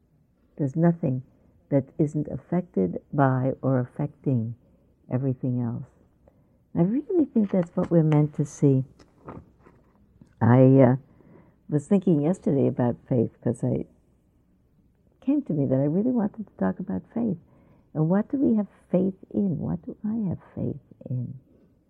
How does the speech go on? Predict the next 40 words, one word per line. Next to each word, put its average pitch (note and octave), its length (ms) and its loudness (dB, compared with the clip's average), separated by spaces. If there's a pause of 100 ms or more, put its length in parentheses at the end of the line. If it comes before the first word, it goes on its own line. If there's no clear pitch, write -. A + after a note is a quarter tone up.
(1000)
Uh, B2+ 300 -8
would D3 180 8
it D3+ 80 6
be C#3 120 4
fair C#3+ 340 0
to D#3 120 -4
say E3 160 0
I D3 120 0
have C3+ 140 -4
faith D3+ 360 -2
in D3+ 100 -4
the C3 80 -4
fact C#3 380 -6
that, - 120 -20 (160)
uh, - 260 -10 (840)
uh, A2+ 280 -2 (640)
I D3 80 8
do A#3 180 10
have G3 140 8 (100)
fa-, B2+ 300 4 (120)
faith D3+ 300 2 (100)
in C3 420 0
the B2+ 200 -2
essential C#4 460 -4
goodness D3 480 -2
of C#3 100 -10
the C#3+ 80 -6
human C3 400 -2
heart. A#2 240 -2 (400)
That G#3 180 4
I A3+ 120 8
have G3 120 4
discovered. D#3 540 0
I B2+ 40 4
haven't E3 320 -2
thought E4+ 200 0
about B2+ 300 0
it, D#3 60 0
it E3+ 100 -8
just A#3+ 140 -8